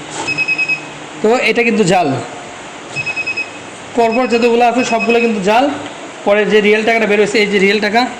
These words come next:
এটা কিন্তু ধরে নাই, but বাদ বাকি সবগুলো, এই যতগুলো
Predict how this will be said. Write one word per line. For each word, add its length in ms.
এটা 160
কিন্তু 220
ধরে 220
নাই, 100
but 180
বাদ 180
বাকি 140
সবগুলো, 320
এই 40
যতগুলো 360